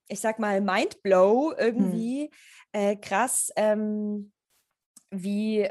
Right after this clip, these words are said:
Speaker 1: schön, äh, diese Disziplin ist, wie aufschlussreich und wie sehr sie mich im Leben auch irgendwie weiterbringt, ähm, und eben auch mal was anderes zur Psychologie, also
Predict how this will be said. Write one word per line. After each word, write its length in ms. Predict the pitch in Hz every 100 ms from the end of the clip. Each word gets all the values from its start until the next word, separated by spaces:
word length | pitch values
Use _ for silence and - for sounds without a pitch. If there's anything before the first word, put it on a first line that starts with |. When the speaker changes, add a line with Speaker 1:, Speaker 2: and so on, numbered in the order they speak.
| -
Speaker 1:
schön, 580 | - - 262 359 262 220
äh, 420 | 190 196 196 190 202
diese 720 | 196 190 190 185 180 175 180
Disziplin 720 | 226 - 233 - 247 320 254
ist, 260 | 202 -
wie 320 | 196 208 208 -
aufschlussreich 840 | 269 - 277 - 196 202 208 190
und 140 | 202
wie 60 | 196
sehr 500 | 202 196 214 220 202
sie 440 | - 208 208 202
mich 200 | 202 202
im 140 | 190 208
Leben 200 | 247 226
auch 160 | 180
irgendwie 260 | 247 214 196
weiterbringt, 640 | 196 - 262 226 269 370 - - - - -
ähm, 400 | 208 208 214 208 202
und 160 | 220
eben 200 | 233 220
auch 180 | - 208
mal 120 | 226 214
was 120 | 208
anderes 420 | 254 302 247 -
zur 160 | 247 196
Psychologie, 720 | - 320 330 262 202 208 196
also 380 | 196 196 202